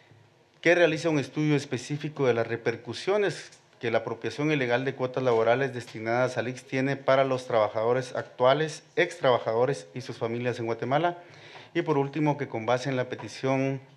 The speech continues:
M C mil trescientos cincuenta y nueve guion dos mil dieciocho, que, y considerando lo expuesto,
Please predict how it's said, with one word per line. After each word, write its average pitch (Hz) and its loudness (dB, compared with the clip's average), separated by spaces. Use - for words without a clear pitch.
M 127 2
C 135 0
mil 127 -6
trescientos 127 -8
cincuenta 117 -4
y 113 -4
nueve 123 -2
guion 127 -2
dos 127 -4
mil 123 -4
dieciocho, 143 -2
que, 117 -4
y 123 -12
considerando 123 0
lo 120 -2
expuesto, 151 -2